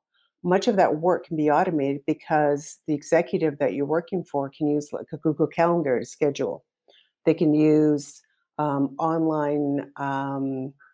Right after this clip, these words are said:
travel assistants to be able to book flights or hotel rooms or anything like that. So there's, there's definitely going to be some differences taking place and if anybody were to read the Future of Jobs from the World Economic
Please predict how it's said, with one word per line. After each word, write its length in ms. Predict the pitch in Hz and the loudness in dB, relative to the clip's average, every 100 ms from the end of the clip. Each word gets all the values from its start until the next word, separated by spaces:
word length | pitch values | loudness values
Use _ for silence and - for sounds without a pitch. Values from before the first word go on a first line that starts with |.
| - _ _ _ _ _ | -14 _ _ _ _ _
travel 300 | - 190 180 | 2 4 4
assistants 580 | 151 - 120 - 107 - | 2 -4 -10 -8 -8 -8
to 100 | - | 0
be 60 | |
able 160 | 151 139 | 0 0
to 80 | 143 | -4
book 240 | 147 143 | -4 -6
flights 360 | - 165 135 135 | -2 0 0 -2
or 80 | |
hotel 340 | 131 123 - 156 | -8 -6 -2 0
rooms 320 | 147 127 123 | 0 -4 -2
or 80 | 147 | -2
anything 240 | 151 147 | -2 -4
like 160 | 135 139 | -8 -2
that. 240 | 160 131 - _ _ _ _ | -2 -2 -10 _ _ _ _
So 200 | - - | -16 -2
there's, 260 | 190 190 180 - | 2 2 2 0
there's 220 | 190 180 180 | 2 2 2
definitely 560 | 202 208 233 156 214 | 2 2 0 2 2
going 320 | 202 170 170 | 4 2 2
to 120 | 160 160 | 0 0
be 220 | 160 151 | 2 2
some 240 | - 151 | 0 -2
differences 560 | 139 156 180 165 147 139 | 0 -2 -2 -6 -10 -6
taking 320 | 151 139 135 | -6 -4 -6
place 600 | - 208 165 151 - - _ _ _ - | 0 4 4 2 -4 -12 _ _ _ -4
and 400 | 160 151 151 139 | 0 2 0 -2
if 340 | - 156 - - - | -2 -4 -6 -12 0
anybody 480 | 180 165 170 160 156 147 - | 0 4 2 2 0 -2 -10
were 200 | 151 143 | -4 -4
to 200 | 139 - | -4 -6
read 500 | 143 156 160 165 156 156 | -2 2 4 4 2 0
the 220 | 151 143 | 0 0
Future 300 | 202 196 185 | -2 0 0
of 140 | 160 | 0
Jobs 380 | 170 151 156 - | 2 2 0 -4
from 100 | 147 | -6
the 80 | 147 | -2
World 240 | 151 143 | -2 0
Economic 480 | 151 135 139 147 160 | -2 -2 -4 -4 -6